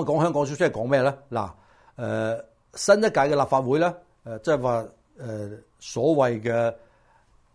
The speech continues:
完善咗選-，選舉制度嘅呢個立法會啦吓。噉啊，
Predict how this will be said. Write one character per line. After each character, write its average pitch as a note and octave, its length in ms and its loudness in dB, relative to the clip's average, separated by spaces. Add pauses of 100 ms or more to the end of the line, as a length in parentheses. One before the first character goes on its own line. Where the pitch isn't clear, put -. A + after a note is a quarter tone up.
(1160)
完 A#2+ 420 -4
善 C3+ 240 -6
咗 D#3 120 2
選-， A#2+ 420 -8
選 C3 420 -8
舉 D#3+ 160 0
制 C3 240 2
度 A#2 260 0
嘅 B2 40 -2
呢 D3 140 0
個 C3 80 2
立 - 80 -4
法 A#2+ 100 -2
會 G#2+ 180 -6
啦 A2 280 -2 (160)
吓。 D#3 80 -6
噉 E3+ 140 0
啊， C#3 60 0